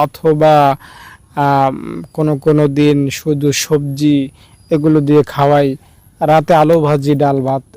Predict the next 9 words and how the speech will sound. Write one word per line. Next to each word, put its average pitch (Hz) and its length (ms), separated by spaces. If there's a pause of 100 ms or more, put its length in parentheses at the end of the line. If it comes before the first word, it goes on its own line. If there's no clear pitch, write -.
এগুলো 143 340
আমার 139 220
ছাত্রীদেরকে 135 640 (120)
খাওয়াই। 147 320 (600)
তো 196 80 (260)
এভাবেই 196 360 (120)
সারা 175 200 (100)
বছর 170 260
আমার 160 220